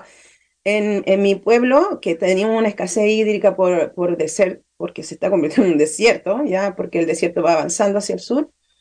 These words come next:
eh, la comunidad se organizó y, eh, te-, tenemos ahora una, una planta desalinizadora. Entonces, eh, eh, para sacar el agua, de-, sacan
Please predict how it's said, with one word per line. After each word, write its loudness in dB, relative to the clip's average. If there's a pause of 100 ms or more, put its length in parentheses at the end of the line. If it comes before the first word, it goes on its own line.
(1080)
eh, 2
la 4
comunidad 4
se 0
organizó 2
y, 0
eh, 2
te-, -2
tenemos 2
ahora 4
una, 0
una 0
planta 2
desalinizadora. 0 (1120)
Entonces, 2
eh, 4
eh, 0
para 0
sacar 0
el 2
agua, 4
de-, 0
sacan 0